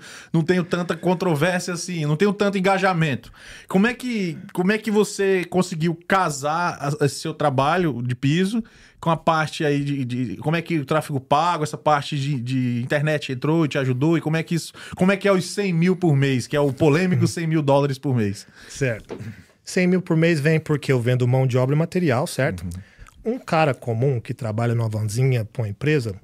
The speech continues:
Speaker 2: ele consegue vender ali uns quinze mil por mês, só na mão de obra trabalhando barato pra uma empresa. É quinze mil de lucro? Não é. Dali ele tem que pôr gasolina na van, ele tem que pagar o helper dele, ele tem que comprar uns material, sobra uma certa quantidade.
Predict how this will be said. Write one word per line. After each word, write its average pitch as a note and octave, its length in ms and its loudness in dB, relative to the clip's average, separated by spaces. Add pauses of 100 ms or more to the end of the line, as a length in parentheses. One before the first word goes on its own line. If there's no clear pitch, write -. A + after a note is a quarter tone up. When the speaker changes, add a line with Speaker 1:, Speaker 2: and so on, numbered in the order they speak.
(160)
Speaker 2:
ele C#3 160 0
consegue G3 580 -2
vender C3 320 0
ali A#2 180 0
uns A#2+ 180 -4
quinze F3 380 0
mil B2+ 140 2
por A#2+ 180 -2
mês, G#2+ 460 -8
só - 260 -2
na G3 100 0
mão F3 140 2
de C3+ 140 0
obra C#3+ 180 0
trabalhando B2 440 0
barato A2+ 380 -2
pra - 100 -6
uma C3+ 60 0
empresa. G#2+ 380 -6 (680)
É F3+ 160 0 (240)
quinze C3 320 -2
mil A#2+ 120 0
de A2+ 100 -2
lucro? C#3+ 340 0
Não A3+ 160 -4
é. B2 140 -2
Dali A2+ 220 -4
ele G3+ 100 -6
tem G#3 160 -12
que F#3+ 60 -14
pôr G3 120 -6
gasolina G3+ 360 -4
na G#3 160 -4
van, G3 360 0
ele C3+ 100 -2
tem C#3 140 -4
que - 60 -8
pagar D3+ 300 -2
o D#3 120 0
helper D3+ 340 -2
dele, E3 420 0
ele G#2+ 80 -4
tem A#2+ 140 -6
que - 60 -10
comprar B2+ 320 -4
uns B2 140 -2
material, F3 640 -2 (320)
sobra B2+ 440 -2
uma B2+ 200 -2
certa A#2 320 -4
quantidade. A2+ 580 -8